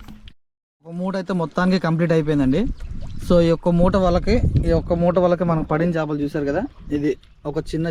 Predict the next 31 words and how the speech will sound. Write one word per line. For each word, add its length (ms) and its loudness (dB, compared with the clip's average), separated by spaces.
జల్ల 220 0
ఒకటి 200 -2
పడింది, 300 -2
ఒకటి 180 -4
వచ్చేసి 400 -4
చిన్న 160 -6
గురక 240 -2
ఒకటి 180 -2
పడింది, 300 -4
ఒకటి 240 -4
మెరుగు 220 2
ఒకటి 200 -4
పడింది. 280 -6
But 160 -4
ఇందులో 200 0
రెండు 220 -2
చేపలు 260 0
చచ్చిపోయి 360 0
ఒకే 180 0
ఒక్క 80 -6
చేప 120 -2
బతికింది. 420 -2
So 60 0
ఈ 20 4
మూట 160 2
వల్ల 120 4
మనకు 260 -8
కనీసం 400 0
పది 260 4
రూపాయలు 320 2
కూడా 100 0